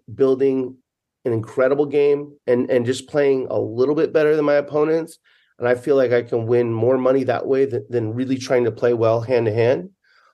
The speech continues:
Um, but what it, what it did, commentating, is it, it forced me to kinda study the game. It's, it's, you, you're seeing the trends in poker,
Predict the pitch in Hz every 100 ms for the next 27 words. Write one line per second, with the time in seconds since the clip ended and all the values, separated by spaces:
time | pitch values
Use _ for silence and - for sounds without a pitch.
0 | _ 120 117 110 113 - - 156 175 175
1 | 160 160 143 202 208 160 151 139 143 123
2 | - - 151 - 120 - 220 - - 117
3 | 120 135 113 113 139 123 120 117 123 117
4 | 131 120 - - - _ - 135 131 -
5 | - _ _ 147 151 156 170 - - 190
6 | 180 - - - - 143 - 156 160 147
7 | 127 117 135 117 135 139 139 120 104 98
8 | 98